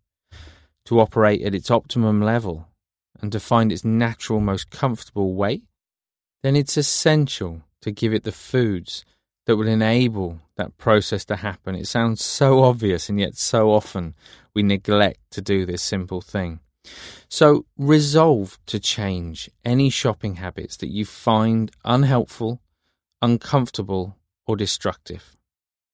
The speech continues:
And resolve to only buy foods that will help to encourage a greater sense of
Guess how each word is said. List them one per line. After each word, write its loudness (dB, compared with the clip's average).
And 2
resolve 6
to -4
only 6
buy 2
foods -4
that -6
will -4
help 0
to -4
encourage -2
a -8
greater 0
sense -4
of -8